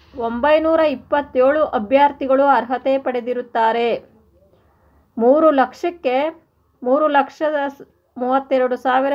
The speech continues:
ಎಂಟುನೂರ ಐವತ್ತಾರು ಜನಕ್ಕೆ ಕೇವಲ ಅರವತ್ತೊಂದು ಸಾವಿರದ ಒಂಬೈನೂರ ಎಪ್ಪತ್ತೇಳು ಅಭ್ಯರ್ಥಿಗಳು ಅರ್-, ಅರ್ಹತೆ ಪಡೆದಿರ್ತಾರೆ. ಇಲ್ಲಿ ಅರವತ್ತೊಂದು ಸಾವಿರದಲ್ಲಿ ಮಾರ್ಕ್ಸ್ ಸ್ಕೋರ್ ಮಾಡ್ಕೋಬೇಕು ಅಂತ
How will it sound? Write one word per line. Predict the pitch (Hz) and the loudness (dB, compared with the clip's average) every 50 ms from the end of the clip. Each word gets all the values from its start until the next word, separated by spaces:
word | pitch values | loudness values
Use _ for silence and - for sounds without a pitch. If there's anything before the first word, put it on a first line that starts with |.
| 285 277 | -2 -2
ಎಂಟುನೂರ | 269 254 247 - 254 254 247 | -4 -4 -6 -6 -4 -4 -4
ಐವತ್ತಾರು | 240 226 226 226 226 - 247 226 233 240 254 | -4 -4 -4 -6 -6 -4 -4 -2 -2 -2 -4
ಜನಕ್ಕೆ | 226 233 226 240 - 269 170 - 277 269 220 214 233 269 302 - _ _ _ _ - - - _ _ _ | -4 -4 -4 -2 -4 -6 -6 -2 0 0 2 2 2 0 -2 -6 _ _ _ _ -20 -20 -20 _ _ _
ಕೇವಲ | 285 262 269 294 302 320 320 311 320 302 | 2 4 6 6 6 4 4 4 2 2
ಅರವತ್ತೊಂದು | 262 240 247 247 285 302 294 - 311 302 294 285 285 | 2 0 0 0 -2 -2 -2 -4 -4 -4 -4 -4 -6
ಸಾವಿರದ | 269 - 262 254 262 277 302 302 294 269 | -6 -4 -2 -2 0 0 -2 -2 -2 -2
ಒಂಬೈನೂರ | 285 269 254 247 247 247 277 285 285 285 285 285 | -2 -2 -2 -2 -2 -2 -2 0 0 0 -2 0
ಎಪ್ಪತ್ತೇಳು | 277 269 247 233 214 - _ - 285 277 269 - _ _ 247 247 254 269 302 311 320 | 0 0 0 -2 -4 -6 _ -2 0 0 -2 -6 _ _ 2 4 6 6 6 6 6
ಅಭ್ಯರ್ಥಿಗಳು | 302 269 226 262 277 269 269 - 269 262 277 294 | 4 4 2 -2 -4 -2 -4 -4 -2 -2 0 2
ಅರ್-, | 294 262 240 240 226 - - - | 2 2 0 0 -2 -4 -2 -2
ಅರ್ಹತೆ | 226 220 226 254 269 262 269 | -2 -2 -2 -6 -4 -4 -4
ಪಡೆದಿರ್ತಾರೆ. | 269 - 254 226 220 233 226 233 - 226 214 202 190 196 202 - _ _ - - - _ _ _ _ _ _ _ _ | -2 -2 -6 -4 -4 -6 -6 -4 -4 -2 -2 -2 -4 -6 -10 -18 _ _ -20 -20 -20 _ _ _ _ _ _ _ _
ಇಲ್ಲಿ | 247 269 269 294 311 277 226 247 277 320 359 349 - _ _ _ _ _ _ _ | -2 0 2 2 4 4 4 4 2 0 -2 -8 -16 _ _ _ _ _ _ _
ಅರವತ್ತೊಂದು | 262 254 247 254 302 302 302 320 302 294 294 311 | 0 0 2 2 2 0 0 -2 -2 -2 -2 -6
ಸಾವಿರದಲ್ಲಿ | 311 - 294 247 254 269 285 302 285 277 269 254 220 208 226 262 302 339 320 - _ _ _ | -4 -4 -2 -2 -2 -2 -2 -2 -4 -4 -4 -4 -2 -2 -2 -4 -4 -6 -10 -14 _ _ _
ಮಾರ್ಕ್ಸ್ | 226 233 240 247 269 320 339 - - 311 - | -4 -2 0 0 0 -2 -2 -4 -6 -8 -8
ಸ್ಕೋರ್ | - _ _ 285 277 277 294 302 | -10 _ _ -4 -2 -2 -2 -2
ಮಾಡ್ಕೋಬೇಕು | 285 285 277 269 277 - - 277 262 277 277 269 - 285 262 | -4 -6 -6 -8 -8 -10 -10 -8 -8 -8 -8 -8 -6 -4 -2
ಅಂತ | 262 254 240 220 - | -2 -4 -4 -4 -2